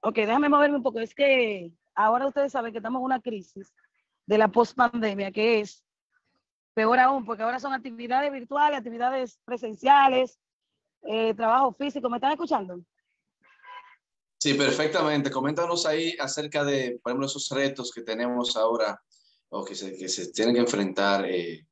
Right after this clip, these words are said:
Speaker 2: se están enfrentando sobre todo ahora mismo, ustedes como mujeres.
Speaker 1: Mira, nosotros como mujeres, eh, te decí-, te hablaba de Olga y,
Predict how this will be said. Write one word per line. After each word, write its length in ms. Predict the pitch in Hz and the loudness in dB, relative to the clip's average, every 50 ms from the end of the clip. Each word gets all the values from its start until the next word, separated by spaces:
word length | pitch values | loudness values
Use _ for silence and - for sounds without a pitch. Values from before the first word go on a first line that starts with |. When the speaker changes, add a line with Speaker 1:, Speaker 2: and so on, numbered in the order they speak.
| _ _ _ | _ _ _
Speaker 2:
se 180 | - - - 104 | -6 -4 -2 0
están 180 | - 123 156 | 2 2 2
enfrentando 520 | 190 190 190 180 127 113 - 135 139 - - | 2 2 2 2 0 2 4 4 4 4 2
sobre 300 | - 107 98 95 92 92 | 0 -2 -2 -4 -4 -2
todo 480 | - 110 104 98 95 92 92 - - | 0 0 0 2 0 -2 -4 -6 -6
ahora 240 | 87 90 95 98 95 | -4 -4 -4 -4 -6
mismo, 420 | 92 95 95 92 - - - - _ _ _ _ _ _ _ _ _ - | -6 -8 -10 -10 -12 -14 -16 -20 _ _ _ _ _ _ _ _ _ -18
ustedes 320 | - - 98 95 98 95 | -10 -6 -4 -2 -2 -2
como 160 | 95 92 90 | -2 -4 -4
mujeres. 680 | 87 85 76 - 80 78 73 - - - - - _ _ _ _ _ _ _ _ _ _ _ _ _ _ _ _ _ _ _ _ _ _ _ _ _ _ _ _ _ - - - _ _ _ _ _ _ _ _ _ _ _ _ _ _ _ _ _ _ _ _ _ _ _ | -4 -6 -8 -10 -10 -12 -12 -12 -12 -12 -14 -14 _ _ _ _ _ _ _ _ _ _ _ _ _ _ _ _ _ _ _ _ _ _ _ _ _ _ _ _ _ -20 -20 -20 _ _ _ _ _ _ _ _ _ _ _ _ _ _ _ _ _ _ _ _ _ _ _
Speaker 1:
Mira, 460 | - - 214 220 226 208 185 - - _ _ _ _ _ _ _ _ _ | -4 0 2 4 4 4 4 2 -2 _ _ _ _ _ _ _ _ _
nosotros 500 | - 214 247 254 - - 269 262 320 311 | -2 0 2 2 4 4 4 4 4 4
como 220 | 302 330 320 320 | 4 4 4 4
mujeres, 680 | 311 294 277 277 277 247 240 226 220 220 220 220 - _ - | 2 0 -2 -2 -2 -4 -4 -4 -6 -6 -8 -8 -12 _ -8
eh, 720 | - 214 214 214 208 202 196 196 196 185 185 180 180 - - _ _ _ _ _ _ - - - - _ _ - - - - - - _ _ _ - - | -6 -6 -4 -4 -4 -4 -6 -6 -6 -6 -6 -8 -8 -10 -14 _ _ _ _ _ _ -20 -20 -20 -20 _ _ -20 -20 -20 -20 -20 -20 _ _ _ -6 0
te 100 | - 233 | 2 4
decí-, 380 | 233 240 233 - - 262 415 349 | 6 4 4 2 2 0 2 4
te 80 | 294 | 4
hablaba 800 | 254 240 247 247 262 277 311 330 339 359 339 330 320 311 302 294 | 6 6 8 8 8 8 8 8 8 8 8 10 8 8 8 6
de 160 | 285 285 269 262 | 4 0 0 0
Olga 580 | 254 262 269 277 277 277 254 269 262 254 254 247 | 0 0 0 -2 -2 -4 -2 -2 -2 -2 -2 -4
y, 420 | 247 240 240 233 226 220 208 | -6 -10 -12 -12 -12 -14 -16